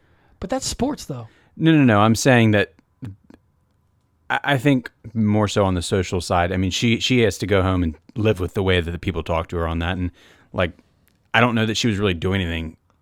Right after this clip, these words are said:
Speaker 2: outside of the norm. Out maybe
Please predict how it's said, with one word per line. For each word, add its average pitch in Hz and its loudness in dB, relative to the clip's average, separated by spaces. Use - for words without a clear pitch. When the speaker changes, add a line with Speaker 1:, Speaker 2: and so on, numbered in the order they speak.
Speaker 2:
outside 190 -2
of 82 -8
the 82 -8
norm. 80 -8
Out 92 -4
maybe 87 -6